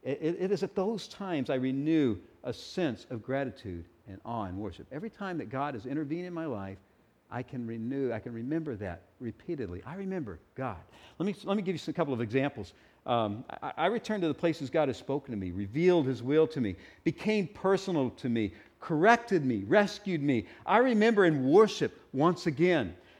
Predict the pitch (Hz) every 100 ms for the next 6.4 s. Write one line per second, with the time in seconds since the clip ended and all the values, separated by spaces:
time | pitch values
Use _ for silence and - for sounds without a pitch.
0 | _ 214 240 170 - 185 233 208 277 196
1 | 202 190 254 165 147 208 185 185 165 -
2 | 123 135 127 143 120 113 113 113 131 131
3 | - - 151 147 160 170 170 151 127 -
4 | - 127 139 123 80 - _ _ _ _
5 | _ _ _ _ _ - 127 120 123 123
6 | 139 123 107